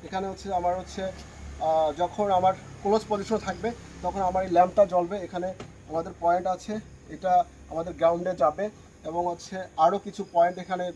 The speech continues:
করব, যেটা হচ্ছে যে ওপেন অবস্থা থাকলে প্রত্যেকটা আলাদা আলাদা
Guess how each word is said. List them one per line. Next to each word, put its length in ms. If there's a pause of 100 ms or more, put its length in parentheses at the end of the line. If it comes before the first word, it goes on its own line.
(120)
করব, 340 (340)
যেটা 180
হচ্ছে 220
যে 80 (100)
ওপেন 260
অবস্থা 400
থাকলে 420
প্রত্যেকটা 380
আলাদা 260
আলাদা 320